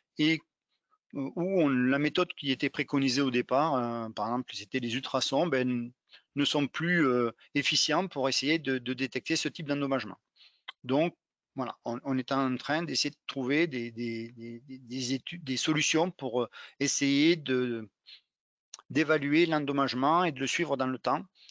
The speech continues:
pour, euh, pouvoir retirer le matériel au moment où cela devient critique. Voilà, pour la question de sécurité des vols.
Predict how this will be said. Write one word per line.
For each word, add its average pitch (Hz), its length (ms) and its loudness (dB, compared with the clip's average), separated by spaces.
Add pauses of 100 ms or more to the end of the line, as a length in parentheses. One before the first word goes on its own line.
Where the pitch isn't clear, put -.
(240)
pour, 135 340 2
euh, 117 240 -2 (120)
pouvoir 127 320 2
retirer 131 380 0
le 139 100 0
matériel 127 600 0
au - 20 0
moment 120 320 0
où 131 160 -2
cela 123 220 0
devient 117 280 -4
critique. - 440 -12 (840)
Voilà, - 220 -6
pour 117 100 -4
la 98 80 -4 (200)
question 120 240 -8
de 117 60 -8
sécurité 135 420 -4
des 117 80 -2
vols. 85 200 -12